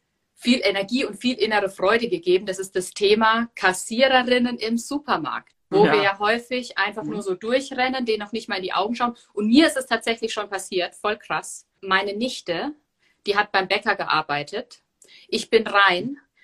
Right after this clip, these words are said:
Speaker 1: war so auf die Salzstange konzentriert, ob jetzt meine Salzstange da ist, dass ich nicht gecheckt hab, dass sie mich bedient hat.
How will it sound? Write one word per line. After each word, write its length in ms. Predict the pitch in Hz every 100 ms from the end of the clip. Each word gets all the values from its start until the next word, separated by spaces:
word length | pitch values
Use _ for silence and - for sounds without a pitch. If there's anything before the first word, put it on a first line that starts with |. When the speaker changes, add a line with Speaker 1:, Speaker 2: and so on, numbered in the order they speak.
| -
Speaker 1:
war 160 | 190
so 360 | 196 - 277 320
auf 160 | 262 247
die 120 | 247
Salzstange 600 | 240 233 240 - 180 180
konzentriert, 920 | - 180 - 170 160 185 175 240 - _ _
ob 160 | 214 262
jetzt 160 | 240
meine 200 | 220 214
Salzstange 560 | 214 208 233 - 170 165
da 200 | 156 147
ist, 460 | - 262 - - _ _ _ _ _ - 151 -
dass 180 | 202
ich 180 | - -
nicht 300 | 247 302 -
gecheckt 640 | 285 294 - 269 - -
hab, 200 | 180 196 _ -
dass 300 | 190 196 -
sie 200 | 262 285
mich 280 | 277 -
bedient 440 | 262 254 254 262 -
hat. 280 | 135 -